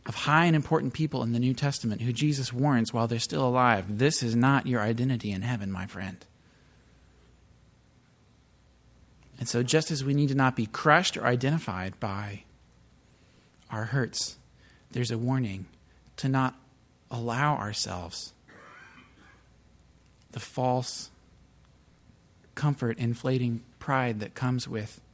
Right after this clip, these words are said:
naming ourselves by that which we feel so good about. Finally, I want to point out to you that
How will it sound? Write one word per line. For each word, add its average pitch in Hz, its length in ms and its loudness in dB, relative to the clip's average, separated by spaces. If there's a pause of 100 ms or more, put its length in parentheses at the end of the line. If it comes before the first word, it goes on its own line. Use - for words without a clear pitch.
(680)
naming 123 380 2
ourselves 90 720 -6 (720)
by 113 120 -8
that 110 200 -4
which - 180 -8
we 110 80 -4
feel 107 240 -2
so 101 160 -2
good 104 180 -2
about. 90 360 -6 (2750)
Finally, 139 640 4 (920)
I 127 60 -2
want 135 160 4
to - 20 -4
point 143 140 2
out 127 180 4
to 123 100 -2
you 107 260 -2
that 101 180 -8